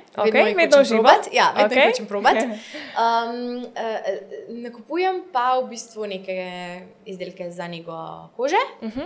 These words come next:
Speaker 1: ki so pač iz tujine in jih dejansko ni v
Speaker 2: Mhm.
Speaker 1: Sloveniji in moram naročiti.
Speaker 2: Mhm. Kaj pa na Shopsterju?
Speaker 1: Eh, na Shopsterju pa vedno grem iskat na prevzemno <laughs> točko, karkoli kupam,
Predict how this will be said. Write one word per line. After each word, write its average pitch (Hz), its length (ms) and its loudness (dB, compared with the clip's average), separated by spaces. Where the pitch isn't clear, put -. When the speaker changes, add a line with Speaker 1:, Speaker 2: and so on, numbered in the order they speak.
Speaker 1:
ki - 140 -20
so 180 100 -12
pač 175 200 -12
iz 165 100 -12
tujine 196 400 -6
in 180 180 -10
jih 170 140 -12
dejansko 160 340 -12
ni 151 80 -14
v - 40 -10
Speaker 2:
Mhm. 226 100 -8
Speaker 1:
Sloveniji 254 260 -8
in - 120 -20
moram - 220 -20
naročiti. - 460 -18
Speaker 2:
Mhm. 262 280 -10
Kaj 269 140 -6
pa 247 120 -6
na 202 100 -6
Shopsterju? 294 460 -6
Speaker 1:
Eh, 254 60 -12
na 254 120 -2
Shopsterju 339 680 -2
pa 285 160 4
vedno 262 300 2
grem 254 220 0
iskat 226 300 -2
na 226 100 -6
prevzemno 226 580 4
<laughs> - 60 -6
točko, 302 420 6
karkoli 302 480 0
kupam, 370 460 -6